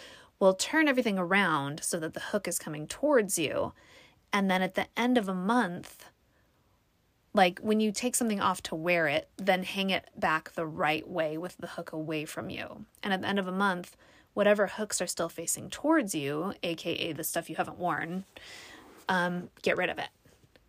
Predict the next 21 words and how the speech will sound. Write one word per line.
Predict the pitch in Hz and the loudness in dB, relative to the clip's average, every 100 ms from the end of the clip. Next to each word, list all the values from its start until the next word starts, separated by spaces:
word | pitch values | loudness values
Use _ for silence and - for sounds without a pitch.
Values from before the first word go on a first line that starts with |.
| _ _ _ _ _ _ _ _ _ _ - - | _ _ _ _ _ _ _ _ _ _ -20 0
Which | 233 233 | 2 4
I | 220 | 2
think | 220 247 | 2 2
is | 285 | 2
a | 285 | 4
really | 240 196 202 | 6 6 6
good | 196 | 4
idea. | 180 170 170 - - - _ - _ _ - | 2 0 -2 -4 -8 -18 _ -20 _ _ -4
And | 214 | 2
I | 202 | 4
think | 208 - 214 247 | 2 2 2 2
maybe | 226 196 202 208 | 2 2 4 4
I'll | 180 | 2
take | 180 190 180 | -2 -4 -6
a | |
first | 175 - 226 254 - - | -12 0 4 4 2 -2
pass | 240 180 202 - | 0 0 0 -2
through | - 196 | -2 -2
my | 208 269 | 0 2
closet | 262 165 147 175 320 - - _ _ _ _ _ _ _ - | 2 2 2 0 0 -4 -14 _ _ _ _ _ _ _ -2
and, | 202 185 180 180 214 180 180 - | 2 2 2 2 -2 -4 -4 -6